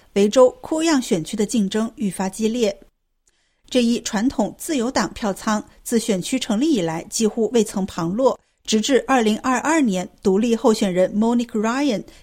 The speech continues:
意外击败了时任自由党国库部长，以百分之五十一对百分之四十九的微弱优势改写了历史。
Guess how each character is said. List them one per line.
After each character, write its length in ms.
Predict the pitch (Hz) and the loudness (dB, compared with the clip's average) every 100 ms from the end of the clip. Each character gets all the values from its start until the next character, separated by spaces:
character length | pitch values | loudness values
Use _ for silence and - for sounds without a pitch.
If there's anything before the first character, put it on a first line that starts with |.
| - | -2
意 160 | 320 285 | 0 2
外 180 | 247 | 2
击 180 | 226 311 | 0 -4
败 220 | 320 349 | -2 0
了 180 | 247 180 | 0 0
时 300 | - - 180 | -2 -4 0
任 180 | 220 214 | 0 0
自 120 | - 233 | 0 0
由 120 | 208 | 2
党 180 | 190 165 | -2 -2
国 140 | 180 | -4
库 120 | - | -4
部 160 | 247 311 | -6 -2
长， 280 | 220 175 - - - | -2 -2 -6 -20 -2
以 160 | 214 220 | -2 2
百 180 | 202 | 0
分 160 | 180 247 | 0 -2
之 180 | 269 247 | -2 -4
五 120 | 190 | -4
十 200 | 165 190 | -4 -4
一 200 | 202 277 - - | -4 -4 -6 -2
对 160 | 254 | 0
百 220 | 214 185 165 | 0 -2 -2
分 160 | 220 | -2
之 160 | 226 247 | 0 -4
四 180 | - 330 | -2 -2
十 140 | 302 | -2
九 200 | 262 175 | -2 -4
的 120 | 160 | -2
微 160 | 208 294 | -2 -2
弱 180 | 302 240 | -2 -2
优 240 | 277 320 | -2 -2
势 320 | - 349 247 - | -2 -4 -4 -4
改 160 | 185 175 | -4 -2
写 180 | - | -2
了 120 | 170 170 | -2 0
历 120 | 202 | -2
史。 320 | - 196 | -2 -4